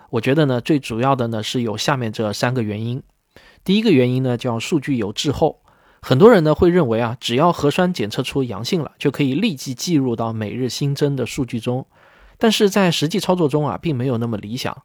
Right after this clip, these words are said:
如果是混检阳性，那还要进行单人单管的采样复检；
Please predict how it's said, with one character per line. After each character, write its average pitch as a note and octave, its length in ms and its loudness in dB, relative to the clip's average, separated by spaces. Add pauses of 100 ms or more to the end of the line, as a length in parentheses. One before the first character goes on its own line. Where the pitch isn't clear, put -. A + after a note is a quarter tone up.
(440)
如 D#3 100 6
果 C#3 160 4
是 C#3 300 4
混 F#3+ 240 6
检 A2+ 200 -2
阳 G#2 160 -6
性， B2 280 -4
那 C3+ 120 0
还 B2 140 -4
要 B2 140 0
进 B2+ 180 -2
行 A2+ 320 -6
单 D#3 160 6
人 B2+ 180 2
单 C#3+ 240 0
管 B2 220 -2
的 G2+ 80 -6
采 - 240 -10
样 A#2 180 -2
复 D3+ 200 -6
检； A2 400 -6